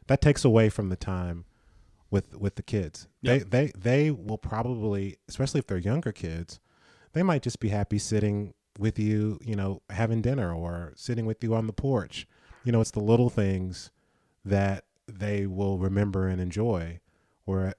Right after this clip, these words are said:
Speaker 1: as opposed to you trying to figure out, "Okay, what I gotta plan," or, you know, one thing I would suggest too is,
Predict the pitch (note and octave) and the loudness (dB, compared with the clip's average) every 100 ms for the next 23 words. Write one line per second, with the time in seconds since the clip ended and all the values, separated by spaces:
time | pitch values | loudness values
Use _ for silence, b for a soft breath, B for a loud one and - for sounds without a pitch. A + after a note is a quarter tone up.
0 | - G#2 G2+ A2 G2+ - F#2 - G2+ F2+ | -4 -2 0 0 -2 -4 -12 -8 -6 -6
1 | - - F#2 F2+ F2+ - F2 F2 F2 F2 | -8 -10 -6 -4 -6 -6 -4 -2 -4 -4
2 | F2 E2+ - F#2 F#2 F#2 F2+ D#2+ - B | -6 -4 -2 0 0 0 0 -4 -8 B
3 | B B B B B A2 F#2+ F#2 - - | B B B B B 0 0 -2 -8 -20
4 | - - - - A#2 A#2 A2+ A2 G2+ G#2 | -20 -20 -20 -4 0 2 2 2 4 4
5 | G#2 F#2+ - F2+ G2+ F#2+ - - A2+ G2+ | 2 0 -6 -6 -4 -4 -4 -2 2 4
6 | F#2 F2 - | 2 -2 -8